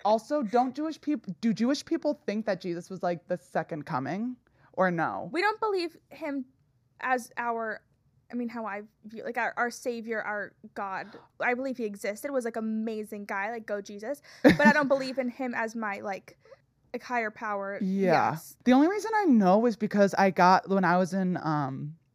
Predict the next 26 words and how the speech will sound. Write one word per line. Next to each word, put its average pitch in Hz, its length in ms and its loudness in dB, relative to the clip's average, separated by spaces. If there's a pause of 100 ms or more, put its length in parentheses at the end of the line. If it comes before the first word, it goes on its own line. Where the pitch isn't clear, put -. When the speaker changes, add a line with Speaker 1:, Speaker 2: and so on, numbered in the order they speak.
(480)
Speaker 1:
when 180 120 4
I 185 80 8
was 190 160 4
younger, 147 460 4
my 190 180 6
Speaker 2:
Mm-hmm. - 120 2
Speaker 1:
mom 143 340 4
and 175 160 2
I, 208 320 6
we 185 100 2
got 156 160 6
a 139 60 2
cat, 135 400 0
and 170 80 0
his 156 120 -4
name 151 140 -4
was 135 160 -10
Dag, 135 460 0
and 156 100 -2
we 147 80 -2
got 147 320 0
him 143 400 -2 (220)
from 175 180 -2
a 147 80 2
rabbi, 165 640 4
and 160 480 2